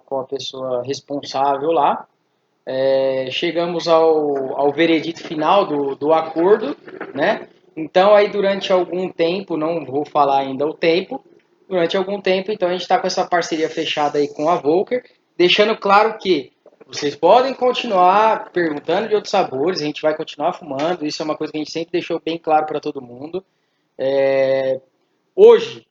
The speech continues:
a gente tá só com, com esses três sabores da linha Army aqui, que é a Soldier, que é a chiclete de canela.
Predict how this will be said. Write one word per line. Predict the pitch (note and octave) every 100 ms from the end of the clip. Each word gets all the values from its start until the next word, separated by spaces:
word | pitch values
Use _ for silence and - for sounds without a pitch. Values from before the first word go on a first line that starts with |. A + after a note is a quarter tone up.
| -
a |
gente | D3 D#3+
tá | - F#3
só | E3+ - G3 G#3+
com, | - F#3+ F#3 F3 E3+ D#3+
com | - E3+
esses | E3 - D#3+
três | E3+ F#3
sabores | G3 F3+ D3+ D3+ D#3+ C#3+
da | D3+ C#3+
linha | C#3 D3
Army | C#3 C3+ D3 F3 D#3
aqui, | - C3 D3 G3+ _ _ _ -
que | -
é | C#3+
a | C#3+
Soldier, | - D#3 D#3 F3+ G3 B3 D4+ - _ _ _
que | C#3+
é | C#3
a | C3+
chiclete | B2+ - D3 C#3+
de | -
canela. | - C#3+ B2+ B2+ D3 A3